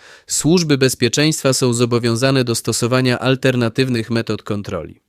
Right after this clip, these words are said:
Kanadyjska Agencja Transportu Bezpieczeństwa oficjalnie potwierdziła, że osiemdziesiąt cztery procent osób starszych powyżej siedemdziesięciu pięciu lat jest automatycznie zwolnionych z obowiązku zdjęcia obuwia w U S A i Kanadzie,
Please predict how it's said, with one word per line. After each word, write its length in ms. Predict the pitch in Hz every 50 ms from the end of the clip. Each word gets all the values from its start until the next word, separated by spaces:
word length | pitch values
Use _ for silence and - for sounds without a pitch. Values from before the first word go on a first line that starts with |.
| _ _ _ -
Kanadyjska 640 | - 131 131 127 123 143 156 165 - - - 135
Agencja 460 | 127 117 120 127 139 139 - 143 127
Transportu 640 | 123 - 123 120 117 - - - 131 131 127 - 117
Bezpieczeństwa 800 | 113 113 110 - - 110 104 - 98 95 95 - - - 131 131
oficjalnie 640 | 131 127 - 131 123 - - 170 175 190 190 180 165
potwierdziła, 840 | - 151 139 - - 131 120 117 113 117 107 104 104 110 131 180 - _ _ _ _ -
że 220 | 117 123 135 135
osiemdziesiąt 800 | 131 123 - - 127 123 123 160 202 190 - 190 170 165 - -
cztery 480 | - - - - - 160 170 175 165 -
procent 500 | - - 139 139 - 139 131 127 123 127
osób 320 | 131 131 - 113 98 -
starszych 640 | - - - 104 101 101 - - 151 202 202 - _ _ - - - _ _ _
powyżej 460 | - 131 127 143 165 165 165 143 131
siedemdziesięciu 800 | - - 127 117 120 117 113 113 110 - - 139 139 135 - 120 110
pięciu 360 | - 131 131 127 - - 113
lat 300 | 110 113 135 147 - _ -
jest 220 | 127 127 - -
automatycznie 800 | - 143 175 202 196 185 170 156 139 131 - 151 - - 147 135
zwolnionych 600 | 127 123 117 120 113 113 117 123 135 139 127 120
z 60 | 117 120
obowiązku 580 | 117 120 113 110 123 123 127 123 - - 120
zdjęcia 420 | 113 117 123 123 127 123 - 113 107
obuwia 400 | 104 110 123 123 117 120 110 107
w 100 | 107 107
U 120 | 110 107
S 200 | 104 101 - -
A 120 | 113 110
i 100 | 107 104
Kanadzie, 540 | - - 107 98 95 90 90 101 123 160 220